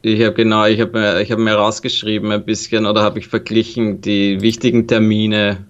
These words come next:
von zweitausendzwanzig im Vergleich zu zweitausendneunzehn,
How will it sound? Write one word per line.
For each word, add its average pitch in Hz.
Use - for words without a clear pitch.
von 104
zweitausendzwanzig 104
im 107
Vergleich 101
zu 104
zweitausendneunzehn, 104